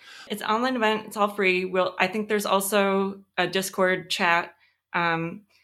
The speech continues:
so it won't be quite the same as getting together in person, but I hope it'll be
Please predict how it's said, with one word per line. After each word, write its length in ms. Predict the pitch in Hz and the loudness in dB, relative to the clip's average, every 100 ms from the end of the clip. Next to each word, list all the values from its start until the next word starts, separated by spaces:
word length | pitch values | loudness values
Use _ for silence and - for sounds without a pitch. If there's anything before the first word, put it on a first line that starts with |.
| _ | _
so 200 | - 226 | 2 4
it 80 | 226 | 6
won't 180 | 254 254 | 4 2
be 80 | |
quite 260 | 254 233 208 | 2 4 4
the 80 | 208 | 4
same 240 | 208 185 | 2 2
as 80 | 180 | 0
getting 240 | 175 170 165 | 0 0 0
together 300 | 165 165 160 | 0 0 0
in 100 | 165 | -4
person, 460 | 156 160 156 160 160 | -6 -4 -6 -6 -2
but 280 | 165 156 - | 0 0 0
I 80 | 165 | -2
hope 200 | 170 175 | -2 -2
it'll 120 | 175 | -4
be 440 | 165 165 160 - | -2 0 0 -4